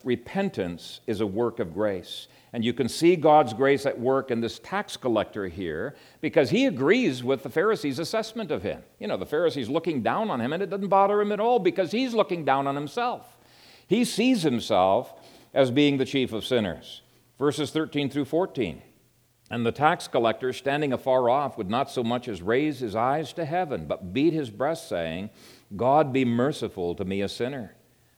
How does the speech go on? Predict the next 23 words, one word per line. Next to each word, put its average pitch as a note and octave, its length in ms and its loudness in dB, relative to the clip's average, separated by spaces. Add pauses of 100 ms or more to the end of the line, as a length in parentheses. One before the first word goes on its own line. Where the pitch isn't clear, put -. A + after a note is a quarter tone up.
I G#2 60 -2
tell C3 180 4
you, C3+ 140 4
this C#3+ 260 -2
man C3+ 220 0
went B2+ 220 0
down C3 240 2
to C#3+ 100 -4
his A#2+ 140 -2
house B2+ 320 -4
justified F#2 840 -2
rather A#2 320 4
than G2 140 -4
the F#2 160 -2
other, B2+ 260 0
for A2 280 -6
everyone E3+ 500 4
who D3+ 160 0
exalts C3 480 0
himself A2 480 -2
will G#2+ 140 -4
be A2 100 0
humbled, G#2+ 520 -4